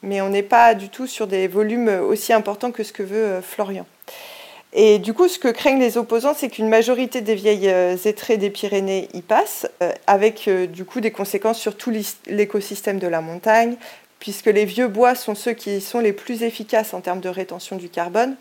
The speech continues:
Donc dans le contexte du réchauffement climatique, ça leur paraît une aberration de venir, euh, puiser des ressources qui,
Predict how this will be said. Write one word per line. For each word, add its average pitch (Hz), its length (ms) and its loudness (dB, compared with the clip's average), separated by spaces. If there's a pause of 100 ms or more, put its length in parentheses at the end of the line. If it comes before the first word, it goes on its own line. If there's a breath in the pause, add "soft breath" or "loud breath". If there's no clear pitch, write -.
Donc 185 260 -12
dans 180 100 -4
le 175 60 -8
contexte 196 380 -8
du 208 120 -4
réchauffement 202 500 -6
climatique, 190 460 -6
ça 196 140 0
leur 175 160 -2
paraît 185 260 -4
une 190 140 -4
aberration 180 580 -4 (480 loud breath)
de 185 580 2
venir, 190 440 -4
euh, 165 320 -2 (320)
puiser 214 340 -2
des 202 160 2
ressources 202 400 -4
qui, 175 480 -6